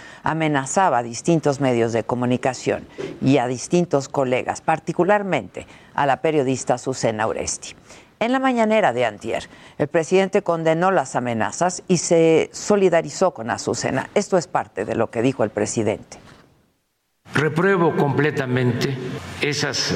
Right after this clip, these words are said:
Speaker 2: amenazas. No, eh, admitimos que se actúe de esa forma.
Speaker 1: Y bueno, las amenazas difundidas inquietan no solo por su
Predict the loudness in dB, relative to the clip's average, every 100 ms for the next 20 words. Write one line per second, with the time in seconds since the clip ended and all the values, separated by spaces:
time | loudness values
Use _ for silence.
0 | -2 0 0 2 0 -2 -4 -4 -6 -6
1 | -4 2 4 4 2 0 2 2 2 0
2 | 0 0 -2 -2 -2 0 2 4 4 4
3 | 2 2 0 -2 -2 -4 -6 -8 -8 -6
4 | -2 2 2 2 2 4 2 2 -2 -2
5 | -4 -2 -4 -4 -6 -6 -8 -8 -10 -12
6 | -10 -6 -2 2 2 2 2 -2 -2 2
7 | 4 4 4 4 2 0 -2 -2 -2 0
8 | 0 -2 -6 -12 -12 -10 -12 -12 -18 -20
9 | -20 _ _ _ _ 0 2 2 0 -2
10 | 0 0 0 0 2 0 0 -2 0 2
11 | 4 2 0 -2 2 2 2 0 0 -8
12 | _ 0 2 2 4 4 4 2 2 0
13 | -2 -2 0 2 2 0